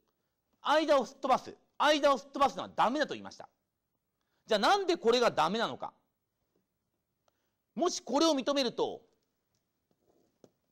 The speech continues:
一番でA、二番で登記名義がCとなります。これって、今の所有者、権利関係の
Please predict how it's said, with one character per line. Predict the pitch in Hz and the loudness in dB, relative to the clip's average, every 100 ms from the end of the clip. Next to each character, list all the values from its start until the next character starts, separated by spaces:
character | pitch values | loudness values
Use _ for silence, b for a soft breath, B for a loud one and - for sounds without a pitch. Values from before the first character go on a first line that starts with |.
| _ _ _ _ _ _ _ _ _ _ _ | _ _ _ _ _ _ _ _ _ _ _
一 | 254 220 320 403 | -10 -8 -4 0
番 | 320 214 | 0 0
で | 156 139 143 | -4 -6 -4
A、 | 151 - _ | -6 -6 _
二 | - 311 | -6 -2
番 | 320 262 196 | 0 0 -2
で | 185 | -4
登 | 202 269 220 | -2 -4 -4
記 | 269 | -4
名 | 269 226 | -4 -4
義 | 131 | -6
が | 110 | -12
C | - 311 277 | -6 -4 -4
と | 175 | -8
な | |
り | 95 | -14
ま | 85 | -18
す。 | - _ _ _ _ _ _ _ _ _ _ _ _ _ _ _ _ _ _ _ _ _ _ _ _ | -20 _ _ _ _ _ _ _ _ _ _ _ _ _ _ _ _ _ _ _ _ _ _ _ _
こ | - 320 | -4 0
れ | 349 | 0
っ | |
て、 | 349 _ 285 202 92 _ _ _ _ _ _ _ _ _ | -4 _ -4 -4 -6 _ _ _ _ _ _ _ _ _
今 | 294 381 415 381 | -4 0 2 2
の | 269 | 0
所 | 202 220 226 | 0 -2 0
有 | 254 208 | -2 -2
者、 | 127 - _ _ _ _ _ - | -4 -6 _ _ _ _ _ -2
権 | 349 403 415 | 0 0 -2
利 | 392 | -4
関 | - 370 359 311 | 0 0 0 -6
係 | - 170 131 | -4 -2 -2
の | 139 185 113 | -2 -6 -6